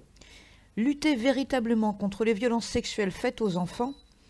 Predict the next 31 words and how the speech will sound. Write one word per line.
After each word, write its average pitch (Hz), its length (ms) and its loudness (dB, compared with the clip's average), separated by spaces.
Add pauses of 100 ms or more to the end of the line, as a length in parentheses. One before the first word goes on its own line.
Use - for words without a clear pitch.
(420)
en 196 160 2
augmentant 247 480 2
les 208 240 2
effectifs 233 460 -4
de 196 120 0
police 214 560 -4
spécialisés 196 960 -2 (320)
en 170 120 -2
lutte 220 300 -4
contre 196 400 -8
la 175 140 4
cyberpédopornographie, 202 1500 -2 (640)
en 175 100 -2
formant 262 400 0
les 214 100 2
professionnels 214 760 -2
en 170 80 0
contact 214 540 -4
avec 170 260 -2
les 160 160 0
enfants 233 340 -8 (640)
et 190 120 4
en 202 80 4
finançant 269 500 0
la 196 140 4
prise 254 280 -2
en 240 80 2
charge 208 260 -4
de 185 100 0
soins - 260 -8
adaptés, 196 640 0